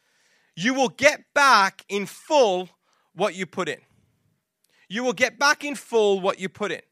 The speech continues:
Then Jesus said this, "Then it will be pressed down,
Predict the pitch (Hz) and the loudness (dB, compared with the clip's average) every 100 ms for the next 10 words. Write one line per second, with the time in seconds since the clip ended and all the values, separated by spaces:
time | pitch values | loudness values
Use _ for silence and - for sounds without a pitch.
0 | _ _ _ - 175 226 240 262 277 285 | _ _ _ -20 -4 -2 0 0 0 -2
1 | - 269 233 208 143 - 165 294 294 240 | 2 0 2 -2 -2 -10 0 4 4 2
2 | 220 233 226 220 - - 226 254 262 - | 0 -4 -6 -8 -12 -6 -2 0 -2 -6
3 | 247 208 185 226 254 | -2 0 -2 -4 -10